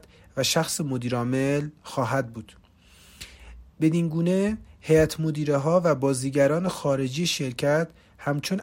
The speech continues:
ابزاری در دست مدیریت شرکت قلمداد می‌شن. در واقع، اونها به مثابه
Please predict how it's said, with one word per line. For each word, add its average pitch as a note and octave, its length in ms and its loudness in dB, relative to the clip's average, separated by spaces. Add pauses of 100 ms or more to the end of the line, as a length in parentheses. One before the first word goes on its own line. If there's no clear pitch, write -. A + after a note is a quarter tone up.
ابزاری B2+ 800 2 (240)
در C#3 180 4
دست D3+ 320 -2
مدیریت B2 580 -2
شرکت B2 540 -2
قلمداد G#2+ 540 -6
می‌شن. G#2+ 300 -10 (560)
در C3 180 4
واقع، C#3 380 4 (380)
اونها D#3 280 0
به F3 140 2
مثابه D#3 840 2